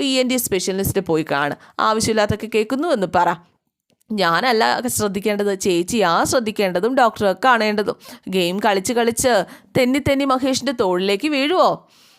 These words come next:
"അതെ, ഞാൻ ശ്രദ്ധിക്കേണ്ടെന്നാണോ ശ്രദ്ധിക്കണം എന്നാണോ നീ പറയുന്നത്?" "അല്ല, ശ്രദ്ധിക്കാതിരിക്കുന്ന എനിക്കിഷ്ടം," എന്ന് സുചിത്ര പറഞ്ഞു കഴിഞ്ഞപ്പോഴേക്കും, ആ, ഇഷിത വന്നിട്ട് പറഞ്ഞു, "ഇനി സീരിയസ് സബ്ജക്റ്റ് ആയിട്ടൊരു കാര്യം ഞാൻ പറയാം. എത്ര ശത്രുവായാലും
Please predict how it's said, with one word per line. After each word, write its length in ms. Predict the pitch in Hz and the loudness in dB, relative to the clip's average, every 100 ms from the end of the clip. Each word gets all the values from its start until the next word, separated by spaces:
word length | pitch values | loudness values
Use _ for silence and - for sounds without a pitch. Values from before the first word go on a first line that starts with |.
| _ - | _ -4
"അതെ, 320 | 165 180 - | -2 -2 -2
ഞാൻ 220 | 175 170 | -2 0
ശ്രദ്ധിക്കേണ്ടെന്നാണോ 1000 | 202 196 185 185 233 285 277 285 294 294 339 | 0 -2 -2 -4 -2 0 2 2 2 0 0
ശ്രദ്ധിക്കണം 480 | 294 262 285 277 | -2 -2 -2 -2
എന്നാണോ 260 | 285 294 240 | 0 0 0
നീ 100 | 214 | 0
പറയുന്നത്?" 520 | 202 170 190 190 165 - _ _ _ - | 2 0 0 -2 -2 -6 _ _ _ -4
"അല്ല, 140 | 143 | -2
ശ്രദ്ധിക്കാതിരിക്കുന്ന 800 | 151 160 143 151 208 151 165 175 | -2 -2 -4 -4 -2 0 -2 0
എനിക്കിഷ്ടം," 580 | 202 196 196 254 254 247 240 | 0 -2 -2 -2 -2 -2 -4
എന്ന് 200 | 262 262 | -2 -2
സുചിത്ര 400 | 254 220 240 262 | -4 -2 0 0
പറഞ്ഞു 260 | 190 190 | 0 0
കഴിഞ്ഞപ്പോഴേക്കും, 640 | 214 180 180 180 170 185 - - - - - _ - | -2 -2 -2 -2 -2 -6 -6 -20 -20 -20 -20 _ 0
ആ, 60 | 311 269 269 254 | 2 2 2 0
ഇഷിത 260 | 262 - 247 | -2 0 0
വന്നിട്ട് 280 | 220 208 214 | 0 -2 -2
പറഞ്ഞു, 360 | 185 180 180 - - | -2 -2 -6 -6 -4
"ഇനി 240 | 254 - - | -4 -2 -4
സീരിയസ് 400 | 254 254 277 285 | 0 0 0 0
സബ്ജക്റ്റ് 440 | 190 170 190 190 185 | 0 -2 -4 0 0
ആയിട്ടൊരു 240 | 180 202 | 0 0
കാര്യം 340 | 190 160 170 | 0 2 0
ഞാൻ 140 | 175 170 | 0 0
പറയാം. 280 | 151 165 160 - _ - - | 0 0 -2 -6 _ -18 -4
എത്ര 400 | 214 220 - 381 | -2 -2 -4 -2
ശത്രുവായാലും 1000 | 370 190 - - 233 180 165 160 180 | 0 -2 -4 -4 0 2 2 0 -2